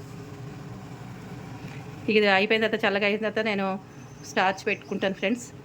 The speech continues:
పెట్టేటప్పుడు ఏం చూపించలేండి, పెద్ద ప్లేస్ ఏం లేదు నాకు, చాలా ఇరుకు ఇరుకు ప్లేస్ అనమాట. చిన్న ప్లేసే ఉంది, అసలు బాల్కనీలో అసలు నించోడానికి కూడా ప్లేస్ ఉండదు, అంత చిన్న ప్లేస్ అనమాట. అఫ్కోర్స్ నా కిచెన్ కూడా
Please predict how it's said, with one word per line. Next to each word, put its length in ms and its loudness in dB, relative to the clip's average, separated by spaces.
పెట్టేటప్పుడు 400 2
ఏం 160 2
చూపించలేండి, 480 0
పెద్ద 280 -2
ప్లేస్ 240 2
ఏం 140 4
లేదు 180 2
నాకు, 260 0
చాలా 360 4
ఇరుకు 260 2
ఇరుకు 220 0
ప్లేస్ 220 0
అనమాట. 360 -2
చిన్న 220 2
ప్లేసే 380 2
ఉంది, 220 0
అసలు 160 -4
బాల్కనీలో 520 0
అసలు 200 -2
నించోడానికి 420 -2
కూడా 120 -2
ప్లేస్ 240 -2
ఉండదు, 200 -4
అంత 280 -6
చిన్న 240 -2
ప్లేస్ 260 -4
అనమాట. 260 -4
అఫ్కోర్స్ 340 -2
నా 80 -2
కిచెన్ 340 0
కూడా 160 2